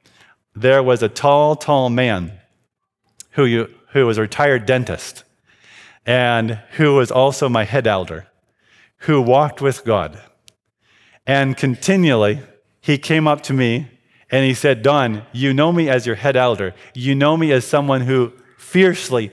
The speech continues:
follows after God. I said, "Yes, I do. I, that's what I know about you." He said, "But you don't know what Jesus has had to do in me." I said, "No, I don't." And he said, "Do you want to know the secret that I have in Jesus?" I said,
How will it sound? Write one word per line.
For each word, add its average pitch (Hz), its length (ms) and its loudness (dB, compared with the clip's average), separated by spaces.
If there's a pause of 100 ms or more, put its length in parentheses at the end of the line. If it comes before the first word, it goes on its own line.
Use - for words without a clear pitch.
follows 147 480 0
after 127 320 -2
God. 110 340 0
I 113 80 -2
said, 117 220 -6
"Yes, 135 260 0
I 135 100 0
do. 175 300 -2 (680)
I, 127 120 0
that's 139 220 0
what 151 100 2
I 151 60 2
know 165 160 4
about 170 220 2
you." 196 220 -2 (840)
He 147 140 2
said, 143 220 2
"But 135 120 0
you 139 160 0
don't 147 260 2
know 135 180 2 (680)
what 123 200 2
Jesus 127 340 0
has 120 140 -4
had 113 240 0
to 117 80 -4
do 113 200 -4
in 104 180 -2
me." 101 240 -4 (300)
I 113 120 -2
said, 104 280 -8
"No, 95 320 -2
I 127 80 2
don't." - 380 -2 (880)
And 139 120 0
he 151 100 4
said, 143 420 0
"Do 127 80 -4
you 170 100 4
want 208 140 2
to - 20 2
know 160 160 4
the 139 120 2
secret 170 560 0 (1200)
that 127 140 2
I 147 140 4
have 147 360 0
in 117 120 -2
Jesus?" 135 500 -4
I 123 140 0
said, 101 400 -4